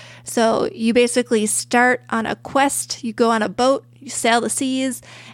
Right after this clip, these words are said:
and it, it's, it's got magic in it, and it's kinda, it's not medieval per se. I would say it's, like, colonial era times,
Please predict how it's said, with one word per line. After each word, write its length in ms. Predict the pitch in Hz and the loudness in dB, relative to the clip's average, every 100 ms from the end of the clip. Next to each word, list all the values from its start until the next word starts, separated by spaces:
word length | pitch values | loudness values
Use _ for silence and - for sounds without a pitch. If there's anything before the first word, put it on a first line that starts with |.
| - | -4
and 240 | 233 233 | 0 0
it, 80 | - - | 0 -2
it's, 400 | 233 247 240 - | -2 -4 -12 -6
it's 120 | 247 - | -6 2
got 200 | 339 277 | 0 2
magic 400 | 233 220 220 214 | 0 0 -2 -4
in 120 | 214 | -6
it, 260 | 214 208 - - - | -6 -8 -12 -20 -4
and 140 | 247 | 0
it's 160 | 240 - | 0 0
kinda, 340 | 262 285 302 - | -2 0 0 0
it's 160 | 269 | -2
not 180 | 285 339 | 0 0
medieval 560 | 330 277 240 247 262 277 | 0 0 0 0 0 0
per 180 | - 247 | -2 -4
se. 400 | - 269 277 269 | 0 2 2 2
I 80 | 247 | 2
would 100 | 247 | 2
say 140 | 262 | 0
it's, 100 | 262 | 0
like, 140 | 254 - | 0 -2
colonial 760 | - 247 240 240 247 247 226 - | -4 -2 0 0 0 0 -2 -2
era 400 | 247 254 262 269 | -2 0 0 0
times, 720 | - 269 262 262 269 277 - | -2 0 0 0 -2 -6 -8